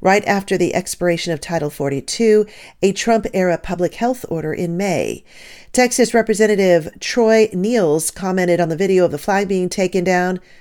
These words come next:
"Don't mess with Texas," he wrote. "Texas is seeing a large increase in migrants, many from Venezuela." Thousands of predominantly Venezuelan adult illegal immigrants moved into Texas and gathered under a nearby bridge in Eagle Pass last week.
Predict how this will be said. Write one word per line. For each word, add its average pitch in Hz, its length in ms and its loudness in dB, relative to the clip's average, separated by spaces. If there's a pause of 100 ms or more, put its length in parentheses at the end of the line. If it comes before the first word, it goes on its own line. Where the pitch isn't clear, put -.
(380)
"Don't 226 300 2
mess 220 320 4
with 180 300 0
Texas," 254 540 -4
he 131 200 -8
wrote. 131 540 -6 (680)
"Texas 165 460 -6
is 170 120 -4
seeing 180 360 2
a 175 160 0
large 180 480 0
increase 185 440 -4
in 165 100 -6
migrants, 160 480 -6
many 156 400 -4
from 175 220 -6
Venezuela." 143 960 -6 (680)
Thousands 208 440 2
of 185 100 -2
predominantly 180 680 2
Venezuelan 175 640 0
adult 180 400 0
illegal 190 420 2
immigrants 170 460 0
moved 220 300 -4
into 269 260 -4
Texas 151 480 -6
and 165 140 -2
gathered 160 400 -2
under 170 240 -2
a 156 80 -2
nearby 165 400 -4
bridge 208 340 -2
in 175 60 0
Eagle 170 240 0
Pass 196 340 -8
last 143 280 -6
week. 160 340 2